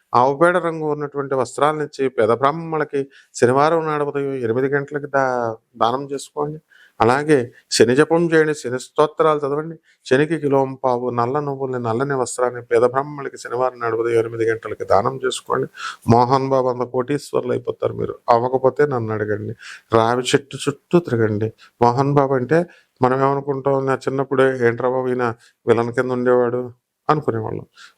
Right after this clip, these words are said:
టెన్త్ క్లాస్లో మేమంతా ఎగ్జామ్ రాసి చదువుకుని రేపు పొద్దున్న ఎగ్జామ్ రాయాల్సింది. మోహన్ బాబు హీరో అయితే, ఉమ్,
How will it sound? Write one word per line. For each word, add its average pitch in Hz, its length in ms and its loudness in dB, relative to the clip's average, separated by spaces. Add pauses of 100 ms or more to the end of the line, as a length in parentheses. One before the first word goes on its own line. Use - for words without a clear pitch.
(120)
టెన్త్ 139 240 4
క్లాస్లో 147 420 4 (420)
మేమంతా 135 420 4
ఎగ్జామ్ 139 640 0
రాసి 131 480 -6 (420)
చదువుకుని 139 400 4
రేపు 127 140 2
పొద్దున్న 127 300 0
ఎగ్జామ్ 131 340 -2
రాయాల్సింది. 131 560 -2 (400)
మోహన్ 156 380 4
బాబు 175 200 4
హీరో 165 280 2
అయితే, 151 340 2 (520)
ఉమ్, 151 180 -4